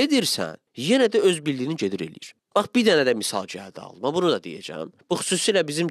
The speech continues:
gənc tələbələrin əziyyət çəkdiyi bir durumdur. Deməli, bilirsiniz ki, bu günləri tələbələr, yəni yüzdə doxsan beş, doxsan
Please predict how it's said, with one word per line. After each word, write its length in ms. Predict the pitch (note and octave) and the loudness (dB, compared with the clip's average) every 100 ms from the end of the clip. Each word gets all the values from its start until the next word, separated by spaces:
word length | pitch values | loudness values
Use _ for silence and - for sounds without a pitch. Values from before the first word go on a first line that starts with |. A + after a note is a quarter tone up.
| - | 2
gənc 260 | E3+ E3 - | 2 2 0
tələbələrin 640 | B2+ A#2+ G#2 G#2+ A2 B2+ | -2 0 0 0 0 -2
əziyyət 380 | G#2 F2+ A2+ - | -6 -4 -4 -4
çəkdiyi 340 | G2 - A#2+ A#2 | -8 -8 -8 -8
bir 100 | F#2+ | -6
durumdur. 380 | F2+ D#2+ - - | -8 -10 -14 0
Deməli, 220 | B3 A3+ | 2 4
bilirsiniz 340 | G3+ G3+ - - | 4 2 0 -2
ki, 120 | E3+ | -2
bu 80 | D#3+ | -2
günləri 260 | C#3 A#2+ | 0 0
tələbələr, 560 | - A#2 F#2+ G2 C3+ E3 _ _ | 0 0 0 0 0 -2 _ _
yəni 200 | B2 G2 G#2+ | -4 -4 -2
yüzdə 320 | F3+ D#3 C#3 | 0 0 2
doxsan 400 | B2+ - C3 B2+ | 0 0 -2 0
beş, 220 | B2+ - | 0 0
doxsan 400 | - G#2+ B2 A2+ | -4 -4 -2 -2